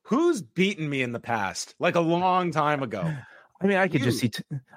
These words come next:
Speaker 2: I could just see
Speaker 1: Siddle.
Speaker 2: Tony seeing, like, who's available and, and who, who's going to drop to Jericho, uh, on Rampage this week. Sydal.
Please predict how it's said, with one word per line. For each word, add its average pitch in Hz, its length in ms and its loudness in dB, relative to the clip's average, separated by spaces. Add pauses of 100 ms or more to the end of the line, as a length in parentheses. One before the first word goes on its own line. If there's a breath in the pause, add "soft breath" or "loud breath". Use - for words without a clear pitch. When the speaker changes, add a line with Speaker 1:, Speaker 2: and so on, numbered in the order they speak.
Speaker 2:
I 185 60 0
could 190 120 0
just 165 160 2
see - 60 2
Speaker 1:
Siddle. - 60 -2
Speaker 2:
Tony 127 560 2
seeing, 117 380 0
like, 98 180 2
who's 117 220 2
available 104 540 4
and, 92 260 -2
and 92 300 -2
who, 120 220 0
who's 127 220 0
going 131 200 2
to 113 60 4
drop 101 240 0
to 104 80 0
Jericho, 95 500 2
uh, 87 220 2
on 92 180 2
Rampage 90 360 0
this 85 180 -6
week. 80 180 -12
Sydal. 98 480 2